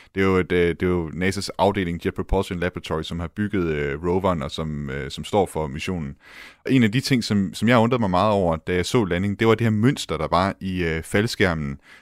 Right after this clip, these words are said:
som Per-, Perseverance brugte til at bremse ned med. Og, øh, for mig, der så det lidt ud som sådan et, et, et abstrakt kunstværk af røde og hvide striber. Men åbenbart, så kan man altså læse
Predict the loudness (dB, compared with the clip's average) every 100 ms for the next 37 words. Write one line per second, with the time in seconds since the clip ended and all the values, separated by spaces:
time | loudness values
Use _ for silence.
0 | -8 -4 2 4 4 0 -2 -2 0 0
1 | 0 -2 -4 0 0 0 -2 -2 0 0
2 | 0 -4 -6 _ _ _ 0 6 8 6
3 | 4 4 4 2 2 2 0 -2 -4 -2
4 | 0 0 -4 -12 _ _ _ -10 -4 -2
5 | 2 2 2 0 -2 0 0 -2 -2 -2
6 | 0 0 -2 0 2 0 -2 -4 -4 -6
7 | -6 -4 0 0 0 _ -20 -20 _ 4
8 | 6 6 6 4 4 0 2 2 2 2
9 | 0 -2 0 2 2 0 -6